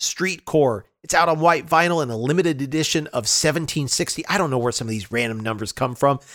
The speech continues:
It's on George Harrison's label, or rather, I guess his estate's label now, Dark Horse Records.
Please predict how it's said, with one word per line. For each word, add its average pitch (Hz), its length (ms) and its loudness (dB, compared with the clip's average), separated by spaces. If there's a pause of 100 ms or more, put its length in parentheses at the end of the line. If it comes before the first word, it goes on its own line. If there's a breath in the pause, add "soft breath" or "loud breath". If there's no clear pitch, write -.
(220 loud breath)
It's 160 120 -2
on 180 200 4
George 156 340 4
Harrison's 147 540 2
label, 123 340 0
or 127 340 2
rather, 117 460 2
I 113 60 -4
guess 113 180 -2
his 110 220 -4
estate's 143 480 -2
label 113 260 -4
now, 110 180 -4
Dark 113 380 -2
Horse 107 320 -6
Records. 127 460 -2